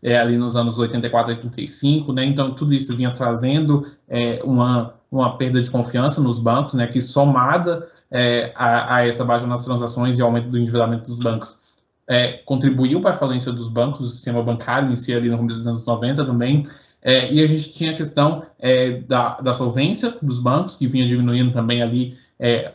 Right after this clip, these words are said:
entre oitenta e cinco e oitenta e seis, e da alta dependência que eles tinham, é, é, de, de políticas governamentais, então de estímulos a transações e investimentos em,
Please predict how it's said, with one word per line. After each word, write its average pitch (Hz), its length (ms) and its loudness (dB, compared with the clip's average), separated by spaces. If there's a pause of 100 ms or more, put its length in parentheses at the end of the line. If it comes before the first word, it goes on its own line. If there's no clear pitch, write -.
entre 127 380 0
oitenta 120 300 2
e 120 40 -4
cinco 131 300 -2
e 120 40 2
oitenta 120 280 -2
e 117 40 -2
seis, 143 440 0 (200)
e 156 100 2
da 160 80 4
alta 165 180 2
dependência 170 540 0
que 160 120 -4
eles 151 300 0
tinham, 160 380 4 (240)
é, 139 720 4
é, 139 40 6
de, 147 220 0
de 151 140 4
políticas 160 420 -2
governamentais, 147 840 2
então 123 260 -4
de 131 140 0
estímulos 139 460 2
a 123 60 0
transações 143 840 2 (240)
e 127 100 4
investimentos 127 580 0
em, 127 260 0